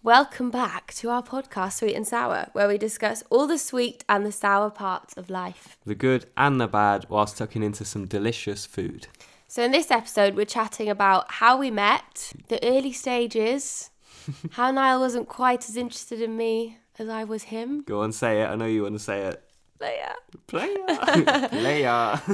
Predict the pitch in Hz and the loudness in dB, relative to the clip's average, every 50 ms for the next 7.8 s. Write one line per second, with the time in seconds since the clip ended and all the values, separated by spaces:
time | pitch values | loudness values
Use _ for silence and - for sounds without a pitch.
0 | 196 220 226 226 226 226 233 226 226 - - - 208 226 220 - - 294 294 285 | 6 8 10 10 10 8 4 0 -6 -12 -14 -6 -4 -4 -4 -2 -2 -2 0 0
1 | 285 - - - 262 254 254 233 240 247 240 233 233 233 240 226 226 214 202 - | 0 -2 0 0 2 2 2 0 0 2 4 4 4 4 2 2 0 -4 -6 -2
2 | - 208 190 - 196 196 190 - - 202 208 214 220 214 220 214 214 214 220 220 | -2 -2 -2 0 -2 -4 -4 -4 -4 -4 -4 -4 -2 -2 -2 -4 -4 -4 -6 -8
3 | 208 208 - - - - _ _ - - 220 214 208 202 208 202 - - 226 226 | -8 -12 -16 -20 -20 -20 _ _ -10 -2 0 0 0 0 -2 -6 -6 -8 -10 -6
4 | - 226 220 220 214 - - 226 220 220 214 214 202 - - - 220 226 240 226 | -6 -6 -6 -6 -8 -8 -8 -6 -4 -4 -4 -4 -6 -10 -10 -10 -8 -6 -6 -8
5 | - - 196 190 190 185 - - 185 185 185 208 254 302 - _ _ - 208 190 | -8 -8 -8 -8 -8 -10 -8 -6 -4 -4 -4 -4 -8 -12 -16 _ _ -12 -10 -6
6 | - 202 196 190 185 175 - _ - 202 196 190 - - - - - - _ _ | -6 -6 -4 -6 -8 -10 -14 _ -12 -10 -8 -8 -10 -12 -16 -20 -20 -20 _ _
7 | _ _ - 196 - - 196 190 185 180 175 175 208 247 277 | _ _ -12 -12 -10 -8 -8 -8 -6 -6 -6 -6 -6 -8 -10